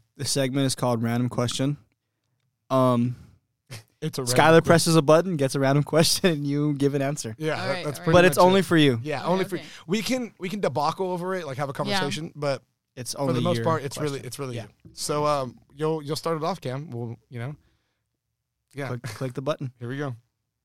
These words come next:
Speaker 2: Oh, wow. Is there anyone that, uh, anyone that you're wondering about and if they're okay at this moment?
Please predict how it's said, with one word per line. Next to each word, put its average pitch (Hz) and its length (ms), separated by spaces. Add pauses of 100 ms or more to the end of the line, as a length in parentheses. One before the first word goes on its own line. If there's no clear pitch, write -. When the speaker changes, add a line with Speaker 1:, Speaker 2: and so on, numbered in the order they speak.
(1800)
Speaker 2:
Oh, 185 120
wow. 151 260
Is 123 140
there 165 120
anyone 226 380 (200)
that, 160 140 (200)
uh, 151 300 (140)
anyone 202 280
that 170 100
you're 160 140
wondering 147 560
about 117 360 (200)
and 143 160
if 120 80
they're 131 200
okay 101 340 (540)
at 131 180
this 135 180
moment? 110 300